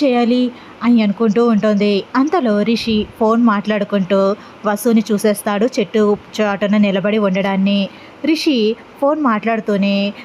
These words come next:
వసు నిలబడి ఉన్న చెట్టు దగ్గరకు వచ్చి నిలబడి ఫోన్ మాట్లాడుతూ ఉంటాడు. వసు చెట్టుకి ఆ వైపు ఉంటుంది, రిషి చెట్టుకి ఈ వైపు ఉండి మాట్లాడుతూ ఉంటాడు. వసు టెన్షన్ పడుతూ ఉంటుంది.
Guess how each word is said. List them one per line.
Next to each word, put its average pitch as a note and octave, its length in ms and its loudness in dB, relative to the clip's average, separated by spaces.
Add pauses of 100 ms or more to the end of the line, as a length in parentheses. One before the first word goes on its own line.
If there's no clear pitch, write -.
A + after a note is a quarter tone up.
(160)
వసు C#4 460 2 (220)
నిలబడి G#3+ 340 2
ఉన్న G3+ 160 2
చెట్టు G#3 300 -2
దగ్గరకు G3+ 440 -2
వచ్చి G3 560 -2
నిలబడి G3+ 520 0 (120)
ఫోన్ G#3 180 0
మాట్లాడుతూ G3+ 520 0
ఉంటాడు. G3+ 600 2 (420)
వసు D4+ 380 2 (100)
చెట్టుకి A#3 280 0
ఆ G3 180 0
వైపు A3 360 -2
ఉంటుంది, G3 540 0 (100)
రిషి A#3+ 440 0 (160)
చెట్టుకి G#3 440 0
ఈ G#3+ 120 2
వైపు G#3 240 -2
ఉండి G#3 220 2
మాట్లాడుతూ G#3 520 0
ఉంటాడు. G3 560 0 (340)
వసు D#4 380 0
టెన్షన్ G#3 440 0
పడుతూ A3+ 240 0
ఉంటుంది. G3+ 560 0